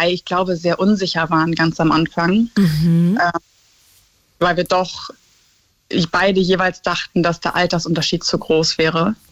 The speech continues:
Speaker 2: Ah,
Speaker 1: Von
Speaker 2: okay, okay, okay.
Speaker 1: von, von zehn Jahren und dann, äh, hat man halt irgendwie einmal ein bisschen Mut an, angetrunken und dann hat man's halt doch irgendwie hingekriegt.
Speaker 2: Und es ist ja eine Love Story.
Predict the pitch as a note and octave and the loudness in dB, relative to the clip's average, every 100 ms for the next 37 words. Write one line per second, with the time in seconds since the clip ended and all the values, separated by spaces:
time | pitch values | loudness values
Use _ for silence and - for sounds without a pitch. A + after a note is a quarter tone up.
0 | - G#3+ C4 E3 F#3+ G#3 D#3+ D3+ G3 D#3 | -4 0 2 2 2 0 0 -2 -2 -2
1 | - E3 - _ - E3+ - F3+ F3 F3 | -2 -2 -4 _ -2 -2 0 2 2 2
2 | F3+ G3+ F#3 F3 F3 F3 F3 - - - | 0 0 0 0 0 -2 -4 -8 -16 -18
3 | _ E3+ F3 E3+ E3+ F3+ - _ - - | _ -2 0 2 0 -2 -10 _ -6 0
4 | F#3 F#3+ F#3 F#3+ F#3 F3 F3+ F#3 F3+ F#3+ | 0 0 0 0 0 0 0 0 0 0
5 | F#3 G3 G#3+ - - - - G3+ G3+ - | 2 2 2 0 -6 -6 -2 0 0 0
6 | G3+ F#3+ F#3+ G3 F3 E3 D#3+ E3 - E3+ | 0 0 0 0 0 0 0 -2 -2 -2
7 | E3+ E3 D#3 F3 - E3 E3 D#3 D#3+ E3 | 0 -4 -2 -4 -2 0 2 2 -2 -4
8 | - _ _ F3+ F3+ D#3+ - F3 G3+ - | -8 _ _ 0 2 2 -2 -2 -2 -4
9 | - - - - - - F#3+ F#3+ E3 B3 | -12 -14 -14 -12 -12 -2 2 2 2 2
10 | D4 D4 A#3 - F3 D#3 D3+ D3 | 2 2 0 -2 -2 0 0 -2